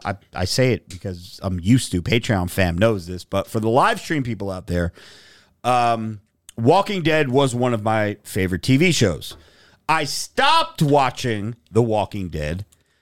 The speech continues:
when I found out that Jeffrey Dean Morgan was a fucking pinko. And I was like, "You know what? Fuck this motherfucker. I ain't watching anything." So, Beard So Strong and his lady started from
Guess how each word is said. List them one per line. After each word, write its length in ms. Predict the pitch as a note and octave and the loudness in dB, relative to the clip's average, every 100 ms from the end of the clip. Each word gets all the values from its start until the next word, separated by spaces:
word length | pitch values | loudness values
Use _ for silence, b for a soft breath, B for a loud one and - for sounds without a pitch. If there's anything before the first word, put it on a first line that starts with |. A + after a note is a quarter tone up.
| _ | _
when 140 | A#2 | -2
I 100 | B2+ | 0
found 400 | B2 - E3 E3 | -2 -2 -2 0
out 220 | D#3 D#3 C#3 | 0 -2 -2
that 180 | B2 | -4
Jeffrey 400 | G2 A#2+ D3 D3+ | -2 -2 0 -2
Dean 260 | B2+ C3 B2+ | -2 0 0
Morgan 520 | D#3 C4 G#3 C#3+ C#3+ | 2 4 4 2 2
was 160 | C3 A2+ | 0 -2
a 60 | |
fucking 440 | A2 - D3 C#3+ A#2+ | -4 -2 -2 -2 -6
pinko. 600 | - F#3+ E3 E2+ A1 - _ _ _ | -4 -4 -2 -4 -4 -10 _ _ _
And 180 | F#2+ G#2+ | -2 2
I 100 | G#2 | 2
was 180 | G#2 G#2+ | 0 0
like, 320 | G#2+ G#2 G#2 | -2 -4 -6
"You 60 | A#2+ | -2
know 100 | B2 | 0
what? 180 | C3+ - | 0 -4
Fuck 340 | - G3 - | -2 -2 -4
this 180 | G#2+ - | -10 -6
motherfucker. 560 | G2+ F2 - G#2 A2+ - | -4 -2 0 0 0 0
I 140 | D#3 | 0
ain't 100 | D#3 | -2
watching 340 | A#2 A#2 - A2 | -4 -6 -6 -8
anything." 440 | A2 E2 A1+ - _ B B B B | -8 -8 -14 -20 _ B B B B
So, 600 | - A3+ G#3 D#3 E3 - _ _ _ _ _ _ _ _ _ _ _ | 0 2 4 4 0 -6 _ _ _ _ _ _ _ _ _ _ _
Beard 260 | - G#3+ A#3+ | -2 0 2
So 100 | A3+ | 0
Strong 340 | G3+ G3 F#3 F3 | 2 2 4 4
and 80 | E3+ | 2
his 160 | C3+ | 2
lady 320 | B2 A#2 A2+ | 0 -2 -2
started 680 | A2 - - F3+ F3 A#2+ G#2+ | -6 -4 2 4 4 0 -4
from 380 | - B2+ B2 A#2+ | -6 -4 -2 -4